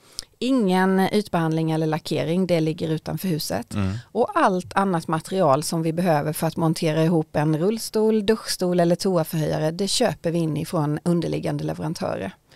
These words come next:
Speaker 1: Och där kommer då operativt inköp in.
Speaker 2: Och du är som sagt fabrikschef för enheten här då i Anderstorp.
Speaker 1: Stämmer.
Speaker 2: Ja. Hur är arbetsplatsen? Hur är det att jobba där?
Speaker 1: Alltså,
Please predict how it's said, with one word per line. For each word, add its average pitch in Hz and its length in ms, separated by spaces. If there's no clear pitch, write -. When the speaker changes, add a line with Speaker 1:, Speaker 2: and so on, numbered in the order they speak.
Speaker 1:
Och 226 220
där 202 240
kommer 175 260
då 170 160
operativt - 560
inköp 170 400
in. - 180
Speaker 2:
Och 165 200
du 156 240
är 143 260
som 139 140
sagt 123 200
fabrikschef 123 480
för 120 460
enheten 113 340
här 95 120
då 90 120
i 90 220
Anderstorp. - 360
Speaker 1:
Stämmer. 170 360
Speaker 2:
Ja. 147 160
Hur 131 400
är 104 560
arbetsplatsen? 87 600
Hur 120 160
är 107 80
det 107 80
att 104 60
jobba 101 160
där? 76 180
Speaker 1:
Alltså, 277 340